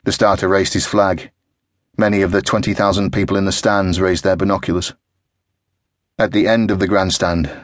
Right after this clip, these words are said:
beyond the winning post, stood the four-storey Eclipse Pavilion,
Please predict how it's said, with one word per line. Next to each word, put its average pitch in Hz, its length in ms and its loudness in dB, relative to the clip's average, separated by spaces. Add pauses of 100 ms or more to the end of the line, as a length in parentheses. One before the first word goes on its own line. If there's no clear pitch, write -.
beyond 92 260 -2
the 92 60 0
winning 101 260 0
post, - 400 -2 (140)
stood 90 260 -4
the 85 80 -4
four-storey 95 720 2
Eclipse - 460 -2
Pavilion, 92 580 0